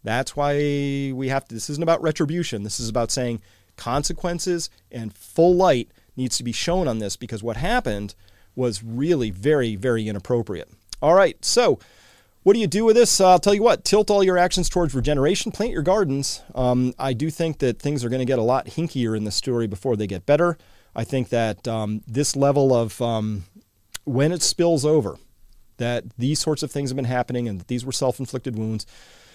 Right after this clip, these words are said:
And given the social mood right now, I think the chance, plus all the shortages we're starting to see and the fact the Federal Reserve's printing, when we put all this together, I think it's a,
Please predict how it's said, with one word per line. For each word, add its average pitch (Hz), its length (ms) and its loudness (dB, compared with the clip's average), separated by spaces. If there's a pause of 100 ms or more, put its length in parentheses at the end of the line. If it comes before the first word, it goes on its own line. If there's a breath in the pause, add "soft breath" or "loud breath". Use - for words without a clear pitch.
(200 soft breath)
And 117 260 -4
given 143 240 2
the 147 80 -2
social 147 340 0
mood 147 220 2
right 110 160 0
now, 104 340 -4
I 117 60 -8
think 123 220 -6
the 113 80 -8
chance, 120 640 -6 (480)
plus 127 240 -6
all 156 100 -4
the 165 80 -4
shortages 113 540 -2
we're 98 80 -6
starting 107 240 -4
to 101 80 -6
see 107 280 -6
and 101 300 -8 (240)
the - 80 -18
fact 127 240 -4
the 127 60 -14
Federal 143 240 -2
Reserve's 151 260 -2
printing, 107 300 -8
when 117 80 -6
we 135 80 -6
put 208 180 -2
all 175 160 4
this 156 140 -2
together, 117 360 0
I 110 60 -2
think 117 140 -4
it's 98 100 -8
a, 107 160 -6